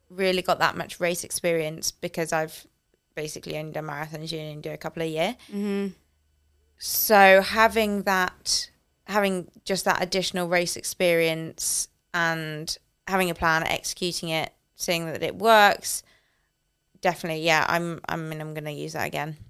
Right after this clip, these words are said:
Speaker 1: And it's a
Speaker 2: Yeah.
Speaker 1: much more comfortable way to race as well.
Speaker 2: Oh, yeah. Yeah, yeah, yeah.
Speaker 1: Blowing
Speaker 2: I always
Speaker 1: up is
Speaker 2: think, you
Speaker 1: not
Speaker 2: know, that
Speaker 1: fun.
Speaker 2: the best races you do feel the most comfortable.
Speaker 1: Yeah, yeah,
Speaker 2: Do you know what I mean?
Speaker 1: definitely.
Speaker 2: Yeah.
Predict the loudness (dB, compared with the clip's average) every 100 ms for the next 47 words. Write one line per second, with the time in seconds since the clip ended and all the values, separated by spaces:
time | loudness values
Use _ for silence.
0 | _ _ _ _ _ 2 2 4 2 2
1 | 0 -2 -4 -4 -4 0 0 0 -2 -2
2 | -4 -4 -2 0 -4 _ _ _ _ 4
3 | 4 6 0 -2 -8 _ _ -2 0 0
4 | -2 -6 -10 _ -12 4 6 8 8 6
5 | 6 6 8 8 6 4 8 6 6 4
6 | 4 4 0 -4 2 4 6 2 -2 _
7 | _ _ _ _ _ 0 4 4 2 -4
8 | _ _ 2 2 2 2 2 2 2 8
9 | 10 10 8 6 2 -8 0 6 6 6
10 | 2 0 0 0 2 0 0 0 2 0